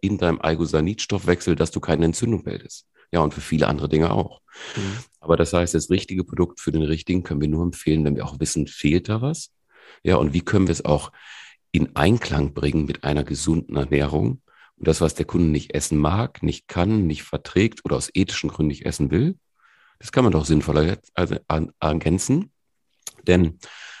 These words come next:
Speaker 1: ein, ein Satz noch dazu. Wenn ich Schulung gegeben habe, frage ich oft, „Was bedeutet denn essenziell?“ Wir haben diese essenziellen Nährstoffe, die wir ja essen müssen, weil wir die über die Nahrung, ne, zuführen müssen, weil der Körper die selber nicht herstellen kann.
Speaker 2: Ja.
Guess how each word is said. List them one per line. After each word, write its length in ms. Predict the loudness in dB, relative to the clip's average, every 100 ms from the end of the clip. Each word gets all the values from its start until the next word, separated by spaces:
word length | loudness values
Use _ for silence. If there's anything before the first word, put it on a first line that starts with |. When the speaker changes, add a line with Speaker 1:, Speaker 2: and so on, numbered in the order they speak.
| -20 _ _ _ _ -4
Speaker 1:
ein, 240 | 4 4
ein 140 | 4 2
Satz 220 | 2 0
noch 120 | -2
dazu. 420 | -2 -6 -8 -14 -16 _ -20 -20 -20 _ _ _ _ -2
Wenn 120 | 2
ich 80 | 2
Schulung 300 | 6 4 6
gegeben 320 | 2 0 4
habe, 180 | 4 2
frage 260 | -2 -4 -4
ich 140 | -6
oft, 200 | -8 -8 -4
„Was 160 | -4
bedeutet 440 | 0 0 2 0 -2
denn 100 | -4
essenziell?“ 640 | -4 -4 -4 -4 -2 -2
Wir 80 | -2
haben 80 | -2
diese 200 | -2 -4
essenziellen 880 | -2 -2 -2 -2 -2 0 -2 -4 -8
Nährstoffe, 560 | -4 -2 0 0 -2 -2
die 120 | -2
wir 100 | 0
ja 80 | 0
essen 320 | -2 -2 0
müssen, 340 | 2 2 4 4
weil 140 | 2
wir 60 | 0
die 80 | -2
über 160 | -2
die 80 | -2
Nahrung, 380 | 0 0 0 -2
ne, 180 | -2 -4 -8 0
zuführen 380 | 0 2 2
müssen, 180 | 2 2
weil 60 | 0
der 60 | 0
Körper 220 | 0 0
die 100 | -2
selber 200 | 0 2
nicht 180 | 0 0
herstellen 400 | -4 -4 -4 -8
kann. 300 | -8 -8
Speaker 2:
Ja. 80 | -6